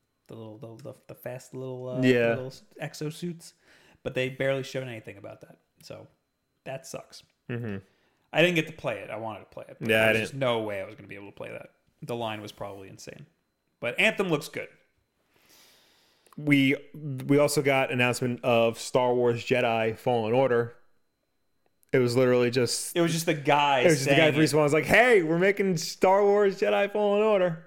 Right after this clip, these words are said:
Speaker 1: That was dumb.
Speaker 2: That was awful. I, I am s-, I was so sad. <laughs>
Speaker 1: That's such a cool, that's a good idea. It's a cool sounding game.
Speaker 2: Yeah.
Speaker 1: It's something that everybody wants.
Speaker 2: Yes.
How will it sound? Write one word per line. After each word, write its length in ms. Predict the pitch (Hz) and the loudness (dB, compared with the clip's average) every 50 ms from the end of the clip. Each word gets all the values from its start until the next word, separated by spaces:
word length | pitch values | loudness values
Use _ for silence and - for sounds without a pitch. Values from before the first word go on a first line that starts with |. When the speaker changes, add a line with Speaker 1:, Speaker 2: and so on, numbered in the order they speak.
| _ _ | _ _
Speaker 1:
That 160 | - 135 131 131 | -4 -2 0 0
was 160 | 123 123 120 | 0 -2 -4
dumb. 280 | 120 117 104 104 104 | -6 -6 -6 -6 0
Speaker 2:
That 120 | - 135 135 | 2 4 4
was 220 | 135 135 127 117 123 | 4 4 2 2 0
awful. 560 | - 143 123 120 - - 117 107 110 - - | 0 2 0 0 0 0 -2 -2 -2 -4 -6
I, 340 | - 131 123 123 120 120 120 | -2 0 2 2 2 2 2
I 120 | 120 120 | 2 2
am 120 | 117 117 117 | 2 2 0
s-, 280 | 107 - - - - 156 - | -2 -6 -6 -6 -6 -2 0
I 100 | 131 127 | 0 0
was 140 | 120 113 - | 0 -2 -4
so 220 | - - 127 123 | -2 0 0 0
sad. 560 | 117 - 127 110 107 98 98 98 139 180 165 - - | 0 -2 -6 -6 -6 -6 -8 -8 -4 -6 -6 -6 -6
<laughs> 40 | - _ _ _ _ _ _ _ _ _ _ _ _ _ _ _ - | -16 _ _ _ _ _ _ _ _ _ _ _ _ _ _ _ -6
Speaker 1:
That's 340 | 143 170 160 160 156 - - | 2 2 2 2 2 -2 -10
such 760 | - - - - - - - - - - - 175 175 170 196 | -12 -12 -14 -14 -14 -14 -12 -12 -10 -4 -2 -2 -2 0 -4
a 100 | 185 165 - - | -6 -6 -6 -14
cool, 840 | - - - 170 170 170 160 160 156 151 151 147 139 135 - - _ _ _ _ _ _ _ _ _ _ _ _ _ - | -16 -10 -8 -6 0 2 2 2 2 2 0 -2 -4 -10 -14 -20 _ _ _ _ _ _ _ _ _ _ _ _ _ -6
that's 220 | - 160 156 160 170 | -4 -4 -2 -2 -2
a 80 | 147 | -2
good 320 | 147 135 139 151 175 190 185 | -2 -2 0 2 2 4 4
idea. 580 | 175 165 156 143 139 143 139 139 135 139 139 | 4 4 2 0 -4 -4 -4 0 0 0 0
It's 240 | 135 135 131 127 - | -2 -4 -10 -8 -8
a 80 | 120 113 - - | -8 -8 -8 -16
cool 640 | - - - 160 160 156 156 151 151 151 151 156 156 | -14 -4 -2 2 4 4 4 4 4 2 0 0 -6
sounding 520 | - - 143 135 135 135 139 135 127 127 120 | -6 -6 -4 -4 -4 -6 -8 -10 -10 -8 -8
game. 360 | 123 113 110 110 110 107 - | -6 -6 -6 -6 -8 -8 0
Speaker 2:
Yeah. 340 | 143 139 123 107 98 92 90 - - | 4 4 4 4 4 0 -2 -4 -10
Speaker 1:
It's 180 | - 117 - - | -12 -10 -10 -4
something 400 | - 160 151 151 - 151 147 143 | -2 -2 -2 0 -2 -4 -2 0
that 160 | 131 127 - - | -2 -2 0 0
everybody 460 | 135 131 135 147 143 139 143 135 127 | 0 0 0 0 -2 -2 -4 -4 -4
wants. 640 | 127 127 135 135 127 117 110 110 127 - - - - | -6 -2 0 0 0 0 -2 -6 -8 -12 -10 -4 2
Speaker 2:
Yes. 500 | 131 123 113 98 90 - - - - | 4 4 4 4 0 -4 -10 -12 -14